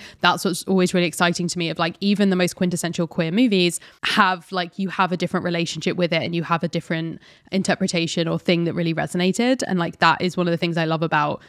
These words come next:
these episodes of, like, talking to people about the movies, and that there's always something new and something unique that people have, like, brought to it.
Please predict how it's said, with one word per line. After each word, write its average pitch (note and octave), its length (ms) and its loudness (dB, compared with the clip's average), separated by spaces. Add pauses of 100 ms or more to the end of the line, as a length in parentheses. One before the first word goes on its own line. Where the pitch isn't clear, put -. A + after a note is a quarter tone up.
(280)
these F3+ 280 2
episodes E3+ 400 2
of, E3+ 80 -2
like, E3 160 0
talking F3 320 0
to - 80 -8
people E3 240 0
about D#3 340 0
the F3 80 0
movies, E3 340 0
and E3 140 -2
that - 220 -4
there's F3 160 -2
always F3 320 2
something E3+ 340 -2
new E3 180 0
and E3 120 -2
something F3 240 -2
unique E3 400 -2
that E3+ 100 -2
people E3+ 240 -2
have, E3 100 -4
like, E3 220 -4
brought D#3+ 220 -4
to G#3+ 160 2
it. C4+ 260 0